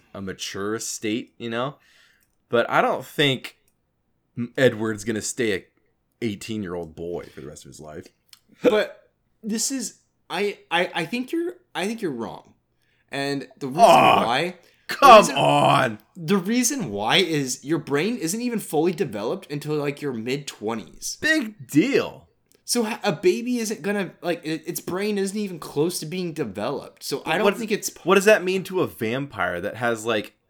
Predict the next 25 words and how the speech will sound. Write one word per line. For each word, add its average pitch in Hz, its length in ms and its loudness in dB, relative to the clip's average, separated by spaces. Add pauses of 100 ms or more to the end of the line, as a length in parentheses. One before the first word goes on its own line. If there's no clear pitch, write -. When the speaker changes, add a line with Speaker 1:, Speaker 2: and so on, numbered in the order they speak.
Speaker 1:
super 135 520 -4
skills 117 720 0
and 104 160 -8
super 131 580 -2
invulnerabilities 107 1200 -4
and, 95 100 -12
like, 90 220 -12
superpowers? 113 1120 0 (500)
Speaker 2:
Like, 185 120 -2
Speaker 1:
Why 135 100 6
would 165 120 2
the 240 80 6
brain - 280 4
Speaker 2:
Edward 143 140 6
Speaker 1:
stopping 131 440 0
to 117 60 -4
develop? 95 640 -6
Why 110 140 0
would, 113 180 -6
why 123 80 2
would - 80 2
Speaker 2:
Edward 127 160 0
Speaker 1:
that 123 180 2
do 101 120 -8
anything? 87 400 -12